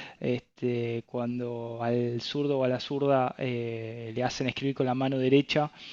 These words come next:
que le genera un conflicto muy importante en la motricidad también de la boca, porque están muy cerca los relés y empieza a generar como un tartamudeo. De todos modos, eh, cuando hablamos de, em,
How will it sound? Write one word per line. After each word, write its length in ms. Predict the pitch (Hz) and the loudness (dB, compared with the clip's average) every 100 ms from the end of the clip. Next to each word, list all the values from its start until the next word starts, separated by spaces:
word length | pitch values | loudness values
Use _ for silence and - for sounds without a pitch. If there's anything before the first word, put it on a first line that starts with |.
| - - - | -16 -18 -6
que 120 | 135 | 0
le 80 | 127 | 0
genera 300 | - 131 139 | 2 2 2
un 80 | |
conflicto 720 | 131 127 - 135 127 135 127 123 | 0 -4 0 -2 0 0 0 0
muy 200 | 131 143 | 0 0
importante 520 | 135 131 127 143 139 | 0 0 4 4 6
en 60 | 123 | 4
la 60 | |
motricidad 460 | 123 127 120 - 143 | 4 2 -2 4 6
también 260 | 131 135 139 | 6 2 4
de 80 | |
la 80 | 131 | 6
boca, 300 | 135 143 127 | 6 6 4
porque 140 | 120 123 | 0 0
están 180 | 143 147 | 0 0
muy 120 | 147 | 0
cerca 280 | 147 139 127 | 2 2 2
los 160 | 123 | 2
relés 340 | 127 135 170 - - - - _ | 4 8 8 6 -12 -14 -18 _
y 200 | 151 135 | 4 6
empieza 680 | 131 127 135 151 139 127 120 | 6 6 6 8 6 6 2
a 40 | |
generar 460 | - 131 131 131 131 | 0 0 2 2 2
como 680 | 127 127 123 120 117 113 - _ _ _ _ _ | -2 -4 -4 -6 -8 -10 -16 _ _ _ _ _
un 120 | 139 | 2
tartamudeo. 600 | 139 131 127 131 135 117 | 4 6 4 4 2 2
De 120 | 123 | 0
todos 240 | 131 165 135 | 4 4 4
modos, 420 | 151 180 175 - - - - _ | 4 6 6 0 -14 -20 -20 _
eh, 500 | - 127 123 120 120 | 0 2 2 2 0
cuando 260 | - 123 127 | -2 0 2
hablamos 460 | 123 139 147 143 127 | 8 8 8 4 6
de, 420 | 139 147 151 - | 10 10 8 -2
em, 800 | - 131 123 120 117 113 110 110 | 0 2 2 0 -4 -10 -12 -14